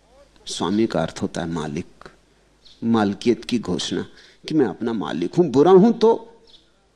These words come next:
भला हूं तो, मैं जैसा हूं, मैं ही कारणभूत हूं।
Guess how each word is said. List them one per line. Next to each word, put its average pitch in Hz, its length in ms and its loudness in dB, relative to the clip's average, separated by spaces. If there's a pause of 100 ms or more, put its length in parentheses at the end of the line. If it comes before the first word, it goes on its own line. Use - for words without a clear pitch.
(140)
भला 123 240 0
हूं 180 220 6
तो, - 320 -2 (460)
मैं 147 300 2
जैसा 127 360 -4
हूं, 120 200 -8 (920)
मैं 107 220 2
ही 104 200 -2
कारणभूत 95 800 -2
हूं। - 100 -18